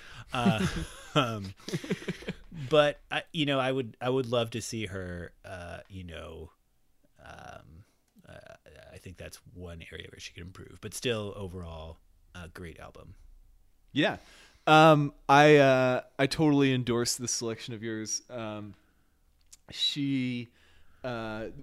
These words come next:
Speaker 2: what you said about that sort of, uh, old school mid-century vibe is totally correct. It would, uh, I, I know that Quentin Tarantino gets hard listening to this album.
Speaker 1: <laughs>
Speaker 2: Um,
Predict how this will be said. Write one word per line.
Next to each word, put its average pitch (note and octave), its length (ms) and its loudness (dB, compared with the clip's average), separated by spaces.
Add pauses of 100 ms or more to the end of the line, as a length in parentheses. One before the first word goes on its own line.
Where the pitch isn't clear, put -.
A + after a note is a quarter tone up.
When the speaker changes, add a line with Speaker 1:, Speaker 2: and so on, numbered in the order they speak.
(140)
Speaker 2:
what D3+ 180 -2
you C3 60 -4
said C3 260 6
about A#2+ 240 0
that A2 160 -2
sort A2 220 -8
of, F#2+ 260 -12 (560)
uh, G#2+ 180 -2
old A2+ 240 -6
school G#2+ 540 -4 (480)
mid-century A2+ 640 -6
vibe G2+ 320 -4
is - 80 -8
totally G#2+ 220 -6
correct. G2+ 420 -6
It A#2 140 -4
would, A2+ 200 -6 (320)
uh, A2 340 -4 (100)
I, B2 340 -2
I B2+ 140 -2
know A#2 580 0 (140)
that G#2 440 -4
Quentin A#2 240 -6
Tarantino G#2 560 -6
gets F#2 200 -10
hard F#2+ 280 -8
listening F#2+ 340 -8
to - 80 -12
this F2+ 200 -8
album. F#2+ 380 -8 (340)
Speaker 1:
<laughs> C#3+ 180 -4
Speaker 2:
Um, G#2+ 520 0